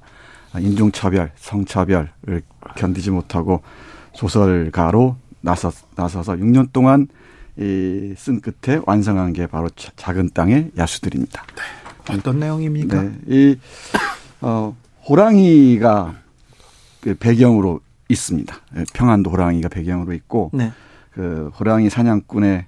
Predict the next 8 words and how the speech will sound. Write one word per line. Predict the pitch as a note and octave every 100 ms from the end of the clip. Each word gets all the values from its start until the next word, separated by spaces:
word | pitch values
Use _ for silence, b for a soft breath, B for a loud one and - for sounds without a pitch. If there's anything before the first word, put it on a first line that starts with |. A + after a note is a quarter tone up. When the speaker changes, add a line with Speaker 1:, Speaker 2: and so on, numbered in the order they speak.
| _
Speaker 1:
아들인 | - F#2 F2 G2 F#2+ -
정호라는 | - G#2 G#2+ F#2+ F2+ F2+ F2
사람의 | F#2 A#2+
독립운동의 | G#2+ G#2 A#2+ A2+ G#2+ G#2 G2 F#2+ G2 B2+
흐름이 | C#3 D3 A#2
하나 | A2+ A#2+
있고요. | F2 - F#2 A3+
Speaker 2:
네. | E3 B2+ C#3+